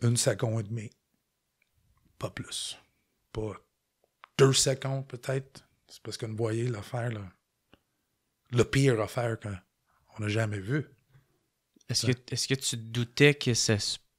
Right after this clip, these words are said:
Speaker 2: que ça se pouvait qu'il aille
Speaker 1: Non.
Speaker 2: passer à l'acte, ou ?
Speaker 1: Non.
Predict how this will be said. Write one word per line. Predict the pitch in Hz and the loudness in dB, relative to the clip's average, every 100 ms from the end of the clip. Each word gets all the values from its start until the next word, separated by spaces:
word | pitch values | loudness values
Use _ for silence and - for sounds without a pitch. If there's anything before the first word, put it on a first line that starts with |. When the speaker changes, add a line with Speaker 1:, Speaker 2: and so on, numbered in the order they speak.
| _ _ _ _ - | _ _ _ _ -12
Speaker 2:
que | |
ça | - 107 | -6 -4
se | - | -4
pouvait | - 104 117 | -6 -2 -2
qu'il | - 110 | 0 0
aille | |
Speaker 1:
Non. | 110 | 4
Speaker 2:
passer | 110 110 - | 4 4 2
à | 117 104 | 2 2
l'acte, | 123 180 - - | 0 -2 -6 -8
ou ? | 117 | -2
Speaker 1:
Non. | 110 104 139 | -2 0 -2